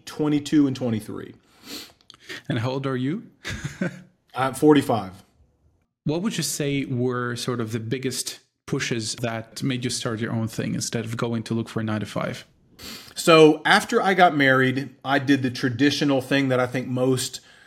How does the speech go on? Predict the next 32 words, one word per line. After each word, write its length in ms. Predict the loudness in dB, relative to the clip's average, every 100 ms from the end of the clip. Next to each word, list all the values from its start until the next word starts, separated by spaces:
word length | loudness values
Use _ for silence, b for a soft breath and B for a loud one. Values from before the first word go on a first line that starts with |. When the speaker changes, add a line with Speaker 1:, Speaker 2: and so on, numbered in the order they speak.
| b b
Speaker 1:
most 540 | -2 2 2 0 -4 -8
people 380 | -4 2 4 4
do. 260 | 4 0
You 140 | -6 -6
get 220 | -4 -2
married, 420 | 2 4 4 2
you 100 | -2
wanna 200 | -4 -2
have 160 | -2 -4
a 40 |
family, 420 | -4 -2 -2 -2
you 60 | -2
wanna 140 | -2
have 220 | -4 -8 -4
kids. 360 | 0 0 0
So 140 | -2 0
I 140 | 0
need 180 | 0 0
a 80 | -2
job. 460 | -2 -4 -6 -10
I 100 | -8
need 160 | -4 -2
a 80 | -2
nine-to-five 720 | 0 0 0 -2 0 0 0
job. 300 | -4 -6 -6
That, 200 | -6 -4
my 140 | -4
dad 260 | 2 2 2
was 120 | 2
not 160 | 0 0
an 80 |
entrepreneur. 840 | -2 -6 -6 -6 -2 2 2 0